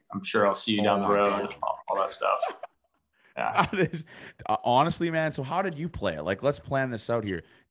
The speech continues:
Speaker 2: Are you one of the guys that's gonna wait to text him, like, give it a couple days, like, let it sink, let it sink in a little bit? You don't wanna show that you're too eager, or are you shooting a bomb then, like, the, the hour after he's gave you his number?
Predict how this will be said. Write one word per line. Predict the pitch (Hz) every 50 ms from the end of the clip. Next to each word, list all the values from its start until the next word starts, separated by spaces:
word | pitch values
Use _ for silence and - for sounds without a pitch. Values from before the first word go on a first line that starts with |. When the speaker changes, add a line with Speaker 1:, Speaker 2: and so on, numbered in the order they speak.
| - -
Speaker 2:
Are | 104 117 127
you | 139 151 151
one | 143 147 147
of | 147 135
the | 135
guys | 127 127 131 131 139 135 131
that's | 127 117
gonna | - 131 120 110
wait | 104 95 92 107 113 131 - -
to | 123 113
text | - 127 123 123 - -
him, | 143 127
like, | 117 101 -
give | - 110 104
it | 110 110
a | 107
couple | - - 120 107 - 110 104
days, | 85 90 101 104 107 110 110 107
like, | 104 92 87 95
let | 92 92 98 101
it | 104 95 -
sink, | - - - - 107 82 80
let | 110 120
it | 131 131 127
sink | - - - 127 127 117 - -
in | 120 117 117
a | 113
little | 113 113 113
bit? | 107 113 110
You | 113 113
don't | 123 127
wanna | 135 139 135 127 110
show | - - - - 127 120 120 117
that | 113 - -
you're | 107
too | - - - 127 127 117 117
eager, | 120 131 131 151 165 180 196 196 - - - - -
or | 110 120 120 117
are |
you | 117 117 110
shooting | - - - 139 123 107 117
a | 110
bomb | 90 107 107 104 104 104 101 92 80 85
then, | 87 95 95 90 -
like, | 92 95 92 - -
the, | 95
the | 95 87 87 101 101 - - -
hour | 107 110 107 110 107 104 101
after | 92 87 90 90 - - 87
he's | 82 90
gave | 87 - 90 90 87
you | 85 82 80
his | 85 87
number? | 82 78 76 65 - -